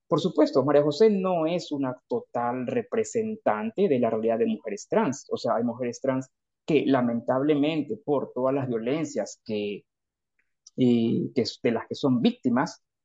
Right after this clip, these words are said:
son desplazadas a, a la mar-, marginalidad en ocasiones. Entonces, hay que ver hasta qué punto también estas personas que in-, se intentan representar, se sienten representadas en,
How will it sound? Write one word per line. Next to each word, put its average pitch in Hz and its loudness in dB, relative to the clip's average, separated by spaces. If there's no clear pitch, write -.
son 185 2
desplazadas 151 0
a, 110 -2
a 117 -2
la 113 -4
mar-, 113 -8
marginalidad 113 0
en 123 4
ocasiones. 101 -2
Entonces, 151 -2
hay 135 2
que 151 4
ver 139 4
hasta - 0
qué 147 -6
punto 180 0
también 143 -2
estas - 2
personas 120 2
que 135 2
in-, 143 2
se - 0
intentan 143 2
representar, 123 0
se 131 -6
sienten 135 0
representadas 117 -2
en, 107 -6